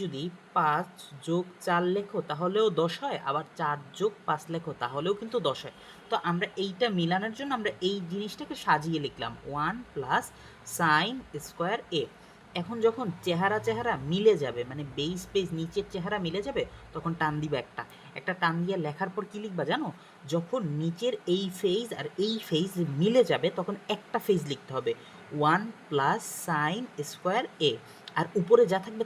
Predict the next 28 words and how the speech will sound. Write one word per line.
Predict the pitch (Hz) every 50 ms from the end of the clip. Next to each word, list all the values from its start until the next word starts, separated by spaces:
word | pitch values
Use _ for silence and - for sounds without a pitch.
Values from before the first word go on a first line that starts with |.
| - -
তা | 175 170 190
তুমি | 208 214 - -
চক্ষু | 240 247 - - - 190
বুজা | 170 156 151 139
বসাইতে | 131 123 - 139 120 - 120 120
পারবা। | 117 123 123 - - - - - - 185 175
উপরে | 170 180 175 180
ওয়ান | 165 139 131 123 120 127 139
আছে, | 143 - 254 277 -
তাহলে | 170 165 156 151 147 139 131
ওয়ান | 127 127 131 135 147 156
লিখলা, | 165 170 - 220 254 - - - - - - -
তারপর | 139 131 - - 165 - -
কি | - 180 175
আছে? | 170 - -
প্লাস | 175 - 147 135 135 139 156 160
আছে, | - 240 226 185
তারপর | 151 - 143 135 - 143
প্লাস | 135 135 135 - - 180
লিখলা, | 175 180 226 262 - -
আর | 156 147 - -
sin | 160 143 156 165 165 -
স্কয়ার | - - 202 196 - -
এ | 170 170 175
আছে, | 170 170 311 330 302 -
তার | 156 147
মানে | 156 165 214 320 - - - - - - - - -
sin | - 170 156 165 175